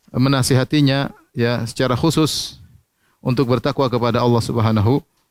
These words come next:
wa taala, ya. Ini penting. Jadi Nabi memberi nasihat khusus kepada sang pemimpin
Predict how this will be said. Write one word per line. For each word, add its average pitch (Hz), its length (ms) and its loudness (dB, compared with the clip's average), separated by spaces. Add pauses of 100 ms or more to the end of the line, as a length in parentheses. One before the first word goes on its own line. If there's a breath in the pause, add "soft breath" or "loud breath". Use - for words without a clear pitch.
wa 107 160 -4
taala, 101 400 -2 (320)
ya. - 240 -6 (1400)
Ini 131 320 2
penting. 123 400 0
Jadi 120 160 0
Nabi 127 400 0
memberi 117 320 2 (160)
nasihat 123 400 -2
khusus 139 240 0
kepada 120 320 -2
sang 120 240 -2
pemimpin 127 400 2